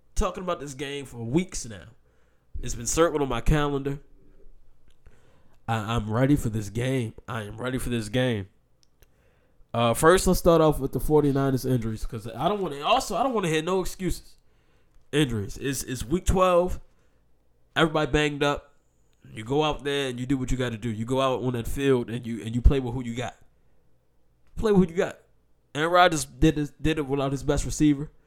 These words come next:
The Steelers picked themselves up. They doing it without their quarterback, doing what they can do without their quarterback, and, you know, to, and their running backs and their receiver, they're, they're all messed up.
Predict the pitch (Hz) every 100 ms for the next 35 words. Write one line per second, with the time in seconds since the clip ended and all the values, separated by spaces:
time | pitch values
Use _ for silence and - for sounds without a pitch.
0 | _ _ - 117 - 180 185 165 - 170
1 | 170 170 - 143 135 120 107 - _ _
2 | _ - 151 147 147 139 131 131 127 147
3 | - 135 120 113 123 - - _ 123 147
4 | 135 120 131 160 147 135 123 117 117 127
5 | 127 113 120 113 107 104 - - - -
6 | 110 113 110 117 117 120 110 107 98 117
7 | 135 123 131 123 113 123 123 - 104 101
8 | 98 139 135 123 135 131 123 123 117 139
9 | 165 147 160 143 110 104 117 - - 104